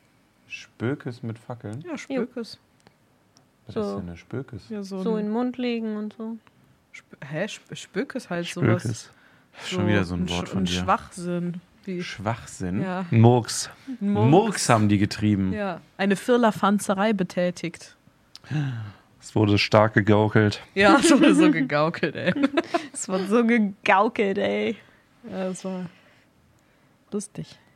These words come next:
Speaker 4: Lustig,
Speaker 3: Mhm.
Speaker 4: lustig. Sehr viele nette Leute. Eine, zwei Leute. Einer davon war im Chat beim letzten,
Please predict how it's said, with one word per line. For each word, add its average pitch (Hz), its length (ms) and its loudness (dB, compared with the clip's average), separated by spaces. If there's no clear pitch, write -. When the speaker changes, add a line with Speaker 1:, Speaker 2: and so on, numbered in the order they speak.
Speaker 4:
Lustig, 113 460 -2
Speaker 3:
Mhm. - 60 2
Speaker 4:
lustig. 113 640 -2
Sehr 113 220 4
viele 123 260 4
nette 123 220 4
Leute. 117 540 4
Eine, 117 480 6
zwei 131 220 4
Leute. 135 480 4
Einer 127 200 6
davon 117 380 4
war 113 460 6
im 107 420 2
Chat - 320 0
beim 104 180 4
letzten, 104 720 0